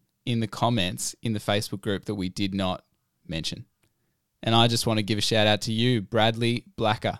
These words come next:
if you're listening, if you came back after that episode, if you weren't too burned by us naming everybody else except you. Your question was actually awesome.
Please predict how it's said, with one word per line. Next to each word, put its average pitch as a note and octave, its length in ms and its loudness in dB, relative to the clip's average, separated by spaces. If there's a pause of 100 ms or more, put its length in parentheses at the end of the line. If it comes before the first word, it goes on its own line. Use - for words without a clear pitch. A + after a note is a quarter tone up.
(160)
if - 220 -4
you're A2 60 -2
listening, A2 360 -2 (180)
if - 120 -12
you A#2 80 -4
came C3+ 240 4
back A#2 420 2 (100)
after A2 300 0
that G#2+ 180 2
episode, G2+ 520 -4 (280)
if - 80 -16
you G#2+ 60 -2
weren't A2 220 0
too A2+ 180 0
burned G2+ 400 0
by F#2 300 0 (420)
us - 240 -4
naming G2+ 260 0
everybody G2 340 0
else G2 200 -2
except G#2 260 -4
you. F#2+ 180 -4 (300)
Your B2+ 140 4
question D#3 320 2
was C#3 100 4
actually A#2 300 2
awesome. A#2 420 0